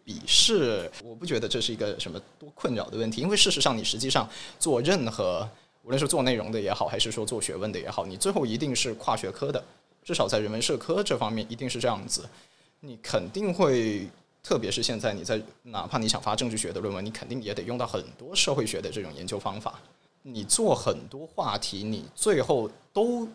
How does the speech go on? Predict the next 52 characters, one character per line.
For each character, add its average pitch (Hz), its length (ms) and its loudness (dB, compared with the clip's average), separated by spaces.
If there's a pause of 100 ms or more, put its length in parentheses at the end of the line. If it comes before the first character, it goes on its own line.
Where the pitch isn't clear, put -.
(100)
必 196 180 0
须 135 200 2
要 117 140 6
引 113 220 -4
用 131 180 -2
这 110 100 -4
个 113 60 -2
人 113 140 -4
类 175 100 0
学 85 160 -4
的 104 80 -4
成 110 240 -6
果。 117 120 -10 (800)
然 - 120 0
后 147 60 2
我 107 100 2
相 127 140 4
信 123 120 0
对 117 120 0
于 127 40 4
另 143 140 0
外 113 80 4
两 85 100 -2
个 110 80 -8
学 98 160 -4
科 156 200 2
来 120 100 4
说 104 140 0
也 - 60 -4
是 107 80 -6
这 107 100 -2
样 98 120 -2
子 110 200 -2
的。 90 100 -12 (240)
然 196 100 2
后 226 60 6
我， 135 140 4
我 110 100 -2
清 - 180 2
楚 - 140 -4
这 - 100 0
个 127 120 2
是 151 100 4
因 160 80 0
为 143 80 2
我 131 320 0
自 240 180 4
己 - 160 4
的 98 140 -2
研 104 180 -2
究 151 220 4
生， 185 580 4